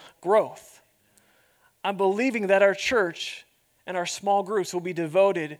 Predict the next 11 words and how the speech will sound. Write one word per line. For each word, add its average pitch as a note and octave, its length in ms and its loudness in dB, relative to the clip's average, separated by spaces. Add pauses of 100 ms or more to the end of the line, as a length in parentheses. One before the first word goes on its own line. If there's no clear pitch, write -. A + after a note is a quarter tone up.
(540)
and D#3 100 -12
committed F#3+ 440 -6
to F3 100 -14
the E3 100 -8
teaching D#3+ 600 -12 (560)
and E3+ 120 -8
the D#3 60 -8
fellowship E3 680 -4 (1400)
and D#3+ 100 -12
the D3 60 -10
prayer. D#3+ 460 -8